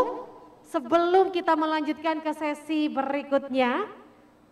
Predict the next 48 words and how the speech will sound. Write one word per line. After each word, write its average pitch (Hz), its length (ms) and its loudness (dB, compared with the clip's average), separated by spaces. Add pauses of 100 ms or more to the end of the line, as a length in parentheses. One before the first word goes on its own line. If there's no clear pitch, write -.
(140)
saya 269 400 2
yakin 294 400 -4
setiap 254 320 -2
kita 277 320 0
juga 247 400 0
pengen 247 240 -4
mengetahui 247 640 -2
bagaimana 233 640 0
sih 233 240 -2
untuk 247 160 -2
kita 233 240 -4
bisa 226 240 -6
pintar 277 880 -6
untuk 277 480 -4 (400)
melakukan 285 800 2
pengelolaan 277 400 -4
modal 262 640 0
U 277 80 0
M 254 160 -4
K 254 240 -4
M 320 80 -2
dan 247 160 2
juga 240 240 0
seperti 302 320 -2
yang 285 240 -2
pertanyaan 285 400 0
Ibu 277 80 -4
tadi, 302 320 0
bagaimana 294 400 -2
supaya 359 160 -2
profit 339 320 -2
kita 359 240 -2
sehat 339 400 -4
begitu 254 320 -4
ya. 320 160 0 (240)
Sesaat 311 320 0
lagi 311 160 0
kita 302 160 -2
akan 294 160 -2
saksikan, 311 400 -2
tapi 285 240 -2
kita 277 160 -6
akan 254 240 -2
break 247 160 -2
sejenak, 269 400 -2
kita 226 160 -6
akan 220 240 -6
ikuti 277 320 -2